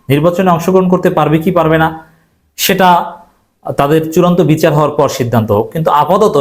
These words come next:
সাময়িক সময়ের জন্য আওয়ামী লীগের সাংগঠনিক কার্যক্রমে নিষিদ্ধ করে দেওয়া হোক। এবং আওয়ামী লীগের সমস্ত অফিস সিলগালা করে দেয়া হোক। কারণ আওয়ামী লীগের লোকজন তারা ডাকাতি করছে বিভিন্ন জায়গায়, এগুলো খবর বিশ্বাসযোগ্য সূত্রে আমাদের কাছে আসছে। এবং গোপালগঞ্জের কিছু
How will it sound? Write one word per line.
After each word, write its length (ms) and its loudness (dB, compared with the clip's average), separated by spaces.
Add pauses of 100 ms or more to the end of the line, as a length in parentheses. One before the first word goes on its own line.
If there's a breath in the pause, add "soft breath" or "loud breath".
(100)
সাময়িক 300 -2
সময়ের 280 0
জন্য 160 0
আওয়ামী 340 2
লীগের 280 0
সাংগঠনিক 440 -2
কার্যক্রমে 480 -2
নিষিদ্ধ 340 -6
করে 200 0
দেওয়া 200 2
হোক। 120 0 (460 loud breath)
এবং 180 2 (140)
আওয়ামী 200 -2
লীগের 260 0
সমস্ত 300 -4 (120)
অফিস 240 -2 (360)
সিলগালা 360 0
করে 240 -2
দেয়া 160 0
হোক। 100 -12 (800)
কারণ 200 2
আওয়ামী 220 2
লীগের 280 4
লোকজন 320 2 (220)
তারা 220 0
ডাকাতি 300 -2
করছে 280 -2
বিভিন্ন 320 -2
জায়গায়, 340 0 (480)
এগুলো 220 2 (140)
খবর 240 2 (100)
বিশ্বাসযোগ্য 420 -2 (100)
সূত্রে 260 -4
আমাদের 240 -2
কাছে 160 -2
আসছে। 300 -4 (720)
এবং 200 2 (140)
গোপালগঞ্জের 640 2
কিছু 160 2